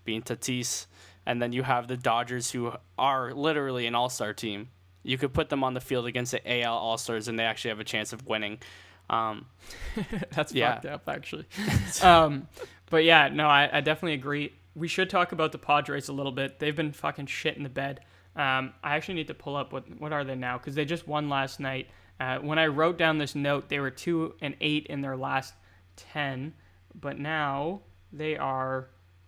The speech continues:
Speaker 2: uh, nope, they're still two and eight in their last ten, even with the win, uh, last night. So they've been struggling, um,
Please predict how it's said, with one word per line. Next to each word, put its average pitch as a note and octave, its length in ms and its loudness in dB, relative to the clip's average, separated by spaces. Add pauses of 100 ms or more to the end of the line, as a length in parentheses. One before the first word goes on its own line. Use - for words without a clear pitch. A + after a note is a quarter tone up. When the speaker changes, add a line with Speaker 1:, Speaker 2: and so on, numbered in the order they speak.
Speaker 2:
uh, B2+ 240 -6 (100)
nope, D#3+ 200 -4
they're D#3+ 80 -4
still F3 240 -2
two F3 220 -4
and D3 80 0
eight C#3+ 160 -2
in C#3+ 80 -8
their C3+ 100 -4
last B2+ 320 -2
ten, C3 260 -8 (220)
even C#3+ 280 -4
with C3+ 260 -4 (220)
the C#3+ 80 -4
win, C3 340 -4 (360)
uh, B2 260 -2 (100)
last C3 360 -4
night. B2 300 -10 (380)
So C#3 400 -2 (500)
they've E3 200 0
been G3 140 0
struggling, E3 600 0 (440)
um, C3+ 580 0